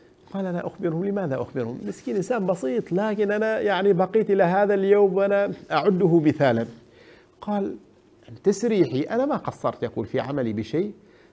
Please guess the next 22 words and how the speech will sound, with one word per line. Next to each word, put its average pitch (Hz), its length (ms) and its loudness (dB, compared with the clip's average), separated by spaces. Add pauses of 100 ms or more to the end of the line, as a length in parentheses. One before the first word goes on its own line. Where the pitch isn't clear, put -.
(180)
لكن 101 340 -8
تعسفت 123 560 -4
الش-، - 200 -14
ال-، 104 880 -4
الشركة 170 460 0
كما 262 240 2
هو 170 160 4
الحال 127 380 4
الذي 117 460 0 (480)
يعني 123 200 0
شاع 139 340 4
في - 100 -8
الأيام 131 380 0
الماضية، 170 560 2 (540)
فأخرجتني، 208 720 0 (560)
وأنا 220 320 -2
أعد 196 240 -2
هذا 196 280 -2
قضاءً 180 420 -4
من 151 160 -4
الله 117 320 -4
تعالى". 107 480 -10